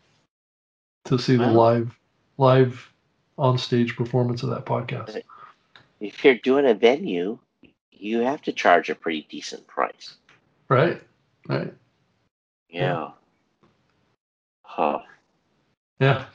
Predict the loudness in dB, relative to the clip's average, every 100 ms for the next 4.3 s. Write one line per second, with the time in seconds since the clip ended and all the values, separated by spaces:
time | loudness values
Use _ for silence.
0 | _ _ _ -4 -4 -4 -10 _ -8 0
1 | 4 4 2 -6 -8 -2 -2 0 -2 -4
2 | -8 -12 -16 _ _ _ _ _ -20 -20
3 | -20 -20 _ -4 -2 2 0 2 2 4
4 | 6 8 6